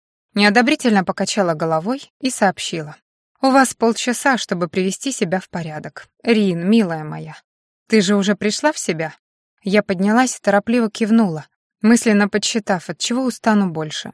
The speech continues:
от походов по городу или заботы леди, явившейся до полудня. «Прекрасно. Ренши ожидает нас сегодня, нужно выбрать платье».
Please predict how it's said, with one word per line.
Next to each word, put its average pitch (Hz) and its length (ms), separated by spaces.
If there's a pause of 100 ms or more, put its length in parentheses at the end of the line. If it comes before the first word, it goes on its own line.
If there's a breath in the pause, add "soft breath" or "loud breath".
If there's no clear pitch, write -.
(100)
от 202 200
походов 180 460
по 185 140
городу 196 440 (220)
или 277 180
заботы 233 480
леди, 165 440 (200)
явившейся 190 720
до 170 100
полудня. 160 680 (460)
«Прекрасно. 185 640 (160)
Ренши 196 500
ожидает 240 560
нас 202 220
сегодня, 226 540
нужно 196 320
выбрать 202 400
платье». 196 500